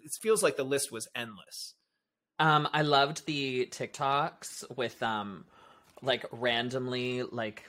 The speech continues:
Speaker 2: a Pokemon would accidentally explode and it would walk into battle.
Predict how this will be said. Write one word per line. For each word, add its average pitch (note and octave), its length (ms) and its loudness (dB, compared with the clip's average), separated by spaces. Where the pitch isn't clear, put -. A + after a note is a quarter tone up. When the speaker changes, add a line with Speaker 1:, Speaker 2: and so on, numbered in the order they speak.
Speaker 2:
a C#3+ 60 -2
Pokemon B2 560 0
would A#2 200 -2
accidentally A2+ 580 -2
explode A2 720 -2
and A#2 140 -2
it A#2 100 -4
would A#2 160 -6
walk A2 280 -2
into A2+ 120 -6
battle. G#2+ 600 -2